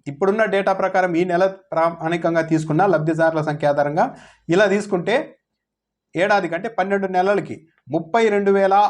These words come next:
ఆరు వందల ముప్పై నాలుగు కోట్ల రూపాయలు కావాలి. ఎంత? ముప్పై రెండు వేల ఆరు వందల ముప్పై నాలుగు కోట్ల రూపాయలు కావాలంటే దాదాపు ముప్పై రెండు వేలకు పైగా కోట్లు కావాలి. అయితే ఈరోజు పయ్యావుల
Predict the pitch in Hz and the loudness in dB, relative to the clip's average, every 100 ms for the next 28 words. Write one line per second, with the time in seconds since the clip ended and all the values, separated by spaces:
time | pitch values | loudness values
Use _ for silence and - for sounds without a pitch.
0 | - 156 185 185 180 175 180 185 185 _ | 2 2 2 0 -6 -2 0 0 -2 _
1 | _ _ 139 143 165 165 160 156 170 170 | _ _ -16 -6 -2 0 -2 -2 -4 -2
2 | 165 156 147 127 107 90 - _ - 131 | -2 0 0 0 -2 -6 -14 _ -10 -4
3 | 190 208 151 156 165 156 151 147 143 156 | -2 -2 -4 -2 0 0 -2 -2 -2 0
4 | 202 - 147 147 139 139 175 180 156 143 | 0 0 0 2 0 0 -2 -2 -4 -2
5 | 139 135 127 147 156 139 135 131 117 107 | 0 -2 -2 -2 -2 -2 -2 -2 0 -2
6 | 113 220 269 - _ - 156 175 170 160 | -2 -4 -6 -10 _ -2 2 2 0 -10
7 | 160 165 165 160 156 156 156 - 170 196 | -6 -2 0 -2 -2 -4 -4 -2 0 0
8 | 190 170 175 185 139 117 - _ _ 143 | -2 -2 -4 -2 -2 -2 -8 _ _ -4
9 | 165 151 139 143 - _ _ _ 175 220 | -2 -2 -4 -4 -6 _ _ _ -2 2
10 | 233 220 214 220 | 2 0 0 0